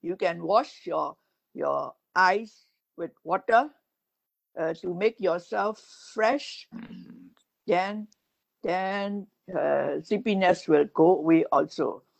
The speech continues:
Speaker 1: Or rub your ears. Then, uh, if cannot overcome, then you can stretch your limbs and, and stretch and get up for walking meditation,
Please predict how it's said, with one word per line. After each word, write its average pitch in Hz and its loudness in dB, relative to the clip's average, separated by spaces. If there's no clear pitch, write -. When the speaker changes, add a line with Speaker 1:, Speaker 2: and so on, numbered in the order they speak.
Speaker 1:
Or 180 8
rub 196 4
your 185 -2
ears. 233 -2
Then, 226 -4
uh, 190 -6
if 254 -2
cannot 233 -2
overcome, 214 -4
then 202 -2
you 190 -8
can 170 -4
stretch - -2
your 160 -2
limbs 185 -6
and, 165 -4
and 143 -4
stretch - 2
and 139 2
get 165 4
up 147 0
for 160 -6
walking 180 -2
meditation, 131 -4